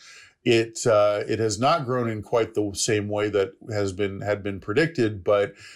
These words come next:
it is true that, uh, the adoption of voice assistants overall is, uh, still on a growth trajectory.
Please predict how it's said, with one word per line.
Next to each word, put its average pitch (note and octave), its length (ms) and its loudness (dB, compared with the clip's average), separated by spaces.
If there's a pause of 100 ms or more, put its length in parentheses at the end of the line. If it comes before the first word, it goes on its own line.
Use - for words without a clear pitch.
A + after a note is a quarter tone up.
(160)
it A#2 100 6
is B2+ 300 4
true B2 600 2
that, G#2 480 2
uh, G2 380 2 (520)
the G#2+ 220 2
adoption G#2+ 480 2
of G2+ 120 -2
voice A2+ 300 0
assistants A2 560 -2
overall G#2+ 960 0 (360)
is, A#2+ 640 2
uh, G#2+ 240 6
still C3 420 2
on G#2+ 80 2
a G#2+ 80 -4
growth G#2+ 300 0
trajectory. G2+ 880 -4